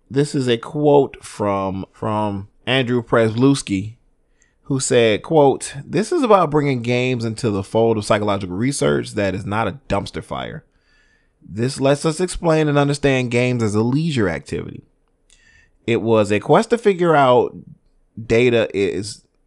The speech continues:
collected by gaming companies vaguely useful for academic research and health policy research."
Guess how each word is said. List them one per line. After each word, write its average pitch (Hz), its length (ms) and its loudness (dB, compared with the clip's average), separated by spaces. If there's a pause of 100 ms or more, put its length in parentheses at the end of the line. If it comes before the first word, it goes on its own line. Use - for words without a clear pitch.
(240)
collected 117 640 0
by 90 300 0
gaming 127 420 0
companies 131 500 0
vaguely 135 440 4
useful 123 640 -2
for 98 360 0
academic 98 380 -4
research 139 560 0
and 95 160 -6
health 175 400 0
policy 82 380 0
research." - 640 -12